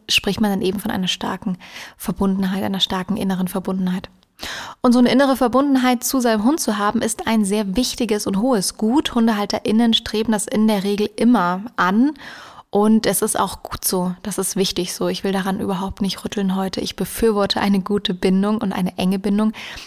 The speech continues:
Ich halte es für ganz, ganz wichtig, an der Bindung zu arbeiten und diese auch zu stärken. Man kann übrigens auch ganz, ganz konkret an der Bindung arbeiten. Das ist nicht irgendwie jetzt so ein,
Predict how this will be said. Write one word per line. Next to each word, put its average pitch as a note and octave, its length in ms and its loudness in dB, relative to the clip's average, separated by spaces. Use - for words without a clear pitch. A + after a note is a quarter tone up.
Ich - 100 -6
halte F#3+ 200 0
es - 120 -2
für - 140 -6
ganz, F#3+ 320 -2
ganz F#3 300 -4
wichtig, F#3+ 380 -2
an G3 120 0
der F3+ 80 2
Bindung F3+ 300 0
zu - 240 -6
arbeiten G3+ 560 -2
und F#3 60 2
diese F3+ 200 -2
auch - 140 -8
zu - 160 -6
stärken. F3+ 600 -2
Man F#3+ 160 0
kann G3+ 220 -4
übrigens A#3+ 340 -2
auch A#3+ 160 -4
ganz, A3 220 -2
ganz A3 260 -2
konkret A3 460 0
an A3 100 0
der G#3 140 -2
Bindung G#3 300 -2
arbeiten. G#3 880 0
Das - 160 -14
ist G3 140 -10
nicht G3 220 -2
irgendwie F#3 320 0
jetzt F#3 200 -2
so F#3+ 80 0
ein, F3+ 200 0